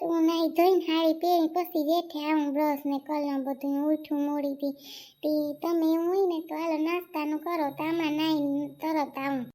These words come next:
તમે આવો તો પેલા નાસ્તા કરી લો, પછી નાવાના ને કરો, મારે બીજા કામ થઈને આપણે જાઉં પાછું તી.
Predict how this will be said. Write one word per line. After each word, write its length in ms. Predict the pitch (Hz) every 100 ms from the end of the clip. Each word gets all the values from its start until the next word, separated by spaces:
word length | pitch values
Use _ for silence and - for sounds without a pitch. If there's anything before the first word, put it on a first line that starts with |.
| _ -
તમે 160 | 311
આવો 140 | 339 392
તો 100 | 311
પેલા 180 | 339
નાસ્તા 400 | 359 381 359 -
કરી 160 | 330 370
લો, 80 | 285
પછી 240 | 311 311
નાવાના 340 | 285 311 294 294
ને 60 |
કરો, 180 | 285 349
મારે 180 | 285 277
બીજા 220 | 277 269
કામ 220 | 262 302
થઈને 240 | 302 349 285
આપણે 160 | 226
જાઉં 260 | 233 277 254
પાછું 300 | 254 262 240
તી. 140 | 254